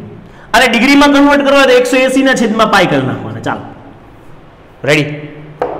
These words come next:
ઓકે, આગળ ટેન છે, આગળ ટેન ના ટેન રાખીએ. આ હવે ડિગ્રીમાં કન્વર્ટ થઈ ગયો. પાઈ પાઈ કેન્સલ. બાર પંદર એકસો એંસી એટલે ટેન પંદર ડિગ્રી. પંદર ડિગ્રી હોય ને, જો તમે એકસો એંસી ભાગ્યા બાર કરશો તો તમને પંદર મળશે.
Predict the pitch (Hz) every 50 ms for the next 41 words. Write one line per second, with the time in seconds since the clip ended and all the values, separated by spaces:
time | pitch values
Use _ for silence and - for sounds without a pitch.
0 | - - - - - - 151 160 151 - - - - - - 170 190 202 202 190
1 | 190 190 208 220 196 226 220 208 202 175 175 175 175 170 165 165 160 156 139 147
2 | 143 131 113 113 113 - 110 104 104 - - - - - - - - - - -
3 | - - - - - - - - - - - - - - - - - 151 160 160
4 | 190 196 175 180 180 180 175 156 143 123 123 120 117 - - - - - - -
5 | - - - - - - - - - - 202 214 254 285 294 285 277 277 277 277
6 | 277 254 196 - - - - - - - - - - - - - - - - -
7 | - - 165 170 196 233 254 277 277 269 277 277 285 285 269 269 277 - 302 269
8 | 269 262 262 277 254 233 - - 233 240 254 262 254 - 247 247 247 254 240 220
9 | 208 190 165 147 135 - - - - - - - - - - - - - - -
10 | - - - - - - - - - - - - - - - - - - - 220
11 | 226 269 311 320 311 311 311 311 302 311 302 302 311 320 302 247 185 143 123 -
12 | - - - - 240 247 - 226 226 226 226 226 - - 247 240 247 254 240 180
13 | 220 220 220 226 220 226 226 233 233 233 233 - 240 220 220 202 202 196 180 -
14 | 196 196 202 190 180 180 170 156 139 - -